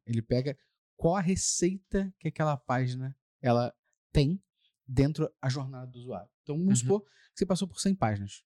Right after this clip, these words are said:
Speaker 1: beleza? E você fez uma compra depois de cem reais. Então, cada página tem um real. Em cima disso, ele vai fazer a conta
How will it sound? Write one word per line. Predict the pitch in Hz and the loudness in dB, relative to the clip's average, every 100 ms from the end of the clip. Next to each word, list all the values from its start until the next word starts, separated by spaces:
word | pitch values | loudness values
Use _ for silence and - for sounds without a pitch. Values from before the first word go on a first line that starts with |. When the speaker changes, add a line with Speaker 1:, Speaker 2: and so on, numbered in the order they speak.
| - | 0
Speaker 1:
beleza? | 110 135 151 _ - - - _ | 2 4 0 _ -20 -20 -20 _
E | 127 | 2
você | 131 - | 4 2
fez | 135 139 135 | 0 -2 -4
uma | 143 131 | -4 -4
compra | - 135 135 | -2 0 0
depois | 127 131 127 | -2 -2 -2
de | 131 | 0
cem | - 131 135 131 | 0 0 -4 -4
reais. | 120 120 90 - - _ _ | 0 0 0 -8 -20 _ _
Então, | 330 | -10
cada | - 117 123 | -4 -4 -4
página | 120 123 127 | -6 -4 -4
tem | 139 | -2
um | 135 | 2
real. | 165 107 - _ _ _ _ 139 | 2 2 -2 _ _ _ _ 0
Em | |
cima | 131 196 170 | 2 2 2
disso, | 160 156 | 0 -4
ele | 143 | -6
vai | |
fazer | 131 131 | -4 -2
a | 123 | -4
conta | - 160 - | -2 -4 -4